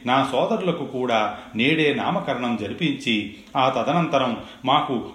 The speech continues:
ఉపనయన సంస్కారములు జరిపించినచో మేము వేదాధ్యయనం చేస్తాము" అని మనవి చేశాడు మహాగణపతి వినయంగా. ఆతని వినయ విధేయతలకు పార్వతీ పరమేశ్వరులతో పాటు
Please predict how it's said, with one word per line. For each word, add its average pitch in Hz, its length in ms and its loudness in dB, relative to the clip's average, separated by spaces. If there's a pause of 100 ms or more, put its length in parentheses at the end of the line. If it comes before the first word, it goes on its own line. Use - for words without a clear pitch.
ఉపనయన 185 460 2
సంస్కారములు 131 800 0 (200)
జరిపించినచో 131 920 0 (160)
మేము 135 380 0 (160)
వేదాధ్యయనం 131 760 2
చేస్తాము" 101 680 0 (240)
అని 110 380 0 (120)
మనవి 135 220 0
చేశాడు 107 640 0 (200)
మహాగణపతి 113 920 -2
వినయంగా. 107 640 0 (2000)
ఆతని 180 540 4
వినయ 190 360 4
విధేయతలకు 151 800 0 (220)
పార్వతీ 156 540 4
పరమేశ్వరులతో 147 920 0
పాటు 113 380 0